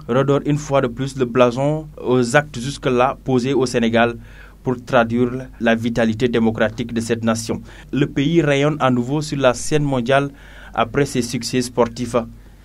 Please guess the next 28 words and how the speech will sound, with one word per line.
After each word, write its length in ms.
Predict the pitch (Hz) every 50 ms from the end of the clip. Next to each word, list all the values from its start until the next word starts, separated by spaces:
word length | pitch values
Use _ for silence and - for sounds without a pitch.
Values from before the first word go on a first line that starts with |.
| - -
Cette 220 | - - 127 117
décision 400 | 107 120 110 113 113 110 123 123
particulièrement 720 | 117 120 131 120 120 - 113 113 123 123 120 113 110 113 110
sage, 380 | 107 113 131 127 131 131 123
compte 260 | 117 127 151 170 156 156
tenu 240 | 160 156 170 185
des 340 | 180 156 156 143 131 123 123
enjeux 400 | 139 135 135 127 123 143 151 -
actuels, 480 | - 135 - - - 135 139 143 143 143 - - - - - -
inscrit 380 | - 127 127 117 117 113 135 139
le 140 | 139 127 120
nom 180 | 120 123 131
de 80 | 131 123
Macky 280 | 117 117 117 117 117
Sall 380 | 113 113 127 127 127 127 127 123
de 100 | 117 117
manière 340 | 110 117 113 113 117 117 117 117 - -
indélébile 680 | 120 120 120 113 117 113 110 110 104 113 117 117 123 113 113 - - - - - - - -
dans 140 | 117 117 120
la 120 | 117 107
plus 220 | 110 113 123 123
belle 380 | 117 113 117 113 120 123 120 117
des 100 | 113 113
pages 300 | 113 113 117 117 120 113
de 80 | 113 107
l'histoire 360 | 110 110 - - 120 110 110
du 120 | 107 113
Sénégal. 460 | 110 - 117 107 101 101 95 82 85